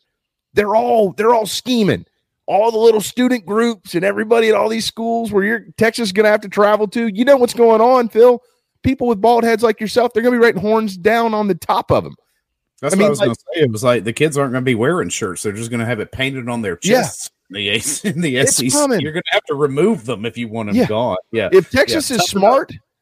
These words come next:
Speaker 2: up.
Speaker 1: toughen up and let it happen because
Speaker 2: Oh.
Speaker 1: it's coming. You can't stop it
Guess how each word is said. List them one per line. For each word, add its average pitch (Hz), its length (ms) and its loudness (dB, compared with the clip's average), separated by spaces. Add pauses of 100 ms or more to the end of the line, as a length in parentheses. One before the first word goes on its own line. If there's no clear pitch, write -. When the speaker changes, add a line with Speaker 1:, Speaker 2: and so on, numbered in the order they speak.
(300)
Speaker 2:
up. 143 140 -20
Speaker 1:
toughen 320 400 2
up 202 300 2 (100)
and 175 180 0
let 262 180 2
it 214 100 0
happen 151 580 -4
because 170 380 0
Speaker 2:
Oh. 214 40 -4
Speaker 1:
it's 226 120 -8
coming. 156 520 -2
You 190 120 -10
can't 311 240 -2
stop - 340 -2
it - 120 -12